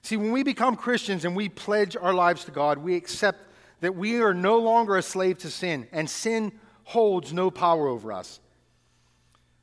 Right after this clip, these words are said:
But why do we continually forget this resounding fact? Why do we continually forget this?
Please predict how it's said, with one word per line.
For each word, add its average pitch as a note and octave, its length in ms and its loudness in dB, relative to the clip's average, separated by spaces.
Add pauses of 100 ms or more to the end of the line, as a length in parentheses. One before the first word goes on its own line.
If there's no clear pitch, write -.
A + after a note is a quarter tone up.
(460)
But G3 200 0
why G3 460 4
do E3+ 120 -6
we F3+ 160 -2
continually F#3 720 -4
forget D#3+ 540 -2 (380)
this D#3+ 260 -2
resounding D3 600 -2
fact? A#2 420 -4 (420)
Why B3+ 200 6
do D#4 60 0
we D#4 100 0
continually D4 580 -2
forget A#3+ 460 -2
this? - 400 -6